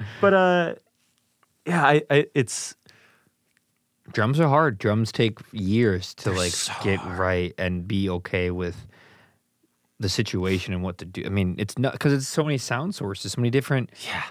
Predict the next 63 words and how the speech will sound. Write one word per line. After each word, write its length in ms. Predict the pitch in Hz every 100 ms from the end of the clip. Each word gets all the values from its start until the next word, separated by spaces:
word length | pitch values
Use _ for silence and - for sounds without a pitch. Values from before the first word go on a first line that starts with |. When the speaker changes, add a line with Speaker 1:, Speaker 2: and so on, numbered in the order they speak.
| -
Speaker 2:
uh, 220 | 110 104 101
so 140 | -
many 100 | 160
different, 480 | 165 180 165 143 104 _ - -
it's, 280 | 127 - 143
you 80 |
know, 100 | 127
six, 400 | 110 - 151 147
seven, 300 | - 135 127
eight, 180 | 117 123
nine 180 | 117 113
instruments 640 | 107 110 - 101 92 90 - _ -
on 140 | 92
top 220 | 92 101
of 80 | -
each 180 | - -
other. 240 | 82 58
Speaker 1:
<laughs> 40 | -
Yes. 500 | 85 - - - -
Speaker 2:
Yeah, 280 | 110 113 110
a 40 |
guitar's 400 | 113 208 220 208
a 20 |
Speaker 1:
<laughs> 100 | 254 226
Speaker 2:
guitar. 420 | 254 135 98 92
It's 100 | -
like 140 | 104
you 60 | 123
put 160 | 147
a 40 | 113
mic 240 | 127 131
in 80 | 117
front 140 | 113
of 60 | 101
a 40 |
speaker. 380 | 95 113 98 92
It, 160 | 90 87 -
there's, 200 | 110 104 113
you 100 | 156
could 100 | 160
do 120 | 123
stuff 260 | - 131
with 120 | 95 95
that, 200 | 117 104
but 80 |
it's 80 | 104
only 140 | 120 98
so 220 | - 85
much 300 | 82 - -
Speaker 1:
Yeah. 140 | 120 113
Speaker 2:
before 140 | 101
it's 100 | 98
like, 200 | 98 90 110
okay, 280 | 104 - - - _
it's 80 | -
the 80 | -
same 220 | - 87
stuff. 300 | - - - -
Speaker 1:
Yeah. 140 | 107 - _ _ -
Speaker 2:
Bass 320 | 104 110 -
the 80 | 113
same 260 | - 101 98
way. 320 | 95 92